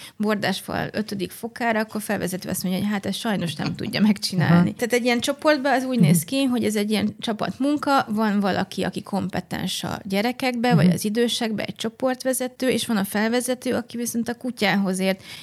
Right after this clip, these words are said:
Speaker 1: és
Speaker 2: Aha.
Speaker 1: így rakják össze a foglalkozást. És akkor kb. ez egy ilyen egy óra negyvenöt perc,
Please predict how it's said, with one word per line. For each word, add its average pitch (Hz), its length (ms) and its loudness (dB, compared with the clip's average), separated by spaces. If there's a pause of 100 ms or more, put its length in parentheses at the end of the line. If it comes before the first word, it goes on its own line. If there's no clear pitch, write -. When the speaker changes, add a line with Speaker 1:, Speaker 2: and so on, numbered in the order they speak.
Speaker 1:
és 147 140 2
Speaker 2:
Aha. 160 120 6
Speaker 1:
így 165 60 6
rakják - 380 0
össze 214 240 -2
a 214 40 -6
foglalkozást. - 1040 -8 (300)
És 202 200 2
akkor 214 260 0
kb. 202 300 4
ez 190 160 2
egy 185 120 0
ilyen 185 120 0
egy 185 260 0
óra 78 160 -2
negyvenöt - 600 0
perc, 277 400 2